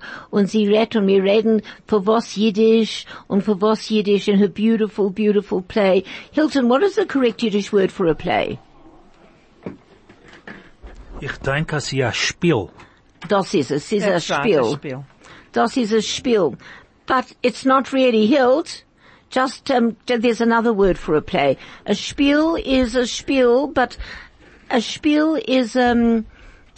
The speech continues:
Speaker 1: maybe a performance, but not the proper word for a play.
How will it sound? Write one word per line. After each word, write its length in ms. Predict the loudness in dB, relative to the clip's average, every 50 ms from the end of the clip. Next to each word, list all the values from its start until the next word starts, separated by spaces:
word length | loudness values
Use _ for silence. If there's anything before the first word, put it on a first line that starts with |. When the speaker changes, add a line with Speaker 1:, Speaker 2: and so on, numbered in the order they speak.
| -2
Speaker 1:
maybe 600 | 2 4 4 6 6 4 4 4 2 2 2 2
a 60 | 0
performance, 800 | 0 -2 -4 -6 -6 -4 0 2 2 4 4 2 2 0 -2 -4 -4
but 180 | -4 -2 0
not 300 | 2 2 2 0 -2 -4
the 80 | -6 -6
proper 340 | -4 -2 -2 -2 0 -2 0
word 260 | 2 2 2 2 0
for 200 | -2 -4 -2 -2
a 40 | -2
play. 440 | -4 -4 -6 -4 -4 -4 -4 -8